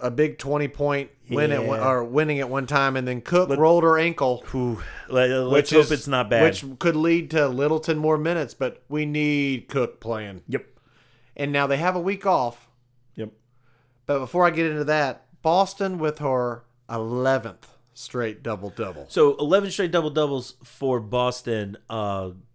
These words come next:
Speaker 2: what's the
Speaker 1: Nineteen and thirteen. The record for all time
Speaker 2: S E,
Speaker 1: double-double.
Speaker 2: S E C or the nation?
Speaker 1: Straight double-doubles. So not in a season.
Speaker 2: Okay.
Speaker 1: Straight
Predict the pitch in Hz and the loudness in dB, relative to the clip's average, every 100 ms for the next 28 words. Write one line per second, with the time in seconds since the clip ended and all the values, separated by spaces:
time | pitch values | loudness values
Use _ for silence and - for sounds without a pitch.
0 | _ - 170 - 220 - 139 139 165 170 | _ -8 -8 -4 -4 -4 -4 -2 -2 -2
1 | 170 151 127 143 117 113 98 92 - 135 | -4 -4 -2 -4 -4 -10 -12 -14 -6 -4
2 | 131 180 254 - 120 85 _ _ _ _ | 0 0 0 -2 -6 -6 _ _ _ _
3 | - 135 - 151 170 190 - 196 214 170 | -8 -6 -4 -2 -2 -4 -4 -2 0 -2
4 | 107 - _ _ _ _ _ _ _ _ | -4 -12 _ _ _ _ _ _ _ _
5 | _ _ _ _ _ 151 147 151 143 139 | _ _ _ _ _ 2 4 4 4 2
6 | 139 147 - 170 156 139 127 - - - | 2 0 0 2 2 2 -2 -4 -10 -8
7 | - 185 180 208 220 - - _ _ _ | -8 -2 2 2 0 -8 -18 _ _ _
8 | 147 135 123 107 113 101 95 - 131 156 | 0 0 0 -2 -4 -4 -12 -10 -2 0
9 | 175 180 170 156 - 202 175 127 107 95 | 0 -2 -4 -6 -8 -8 -6 -6 -8 -14
10 | _ _ _ _ - 117 110 95 _ _ | _ _ _ _ -8 -4 -4 -6 _ _
11 | _ - - - - 170 180 180 | _ -18 -14 -14 -8 -2 0 -2